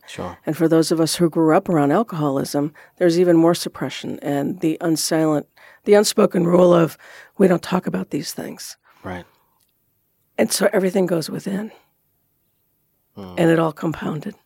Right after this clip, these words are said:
Speaker 1: Got it. Got it. Okay. All right. Don't ignore your feelings.
Speaker 2: Don't ignore your feelings.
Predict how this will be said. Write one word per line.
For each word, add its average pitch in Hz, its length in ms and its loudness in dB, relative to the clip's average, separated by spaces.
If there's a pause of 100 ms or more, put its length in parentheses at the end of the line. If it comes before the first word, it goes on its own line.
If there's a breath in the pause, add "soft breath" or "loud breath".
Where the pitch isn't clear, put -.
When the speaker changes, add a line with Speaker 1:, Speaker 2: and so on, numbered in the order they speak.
(160)
Speaker 1:
Got 90 220 -6
it. 87 120 -16 (220)
Got 87 240 -12
it. 175 80 -20 (120)
Okay. 165 260 -4 (400)
All 104 100 -2
right. 117 240 -4 (360)
Don't 104 180 0
ignore 117 220 0
your 120 100 -4
feelings. 120 520 -12 (140)
Speaker 2:
Don't 160 200 -2
ignore 165 260 -2
your 160 120 -4
feelings. 147 560 -14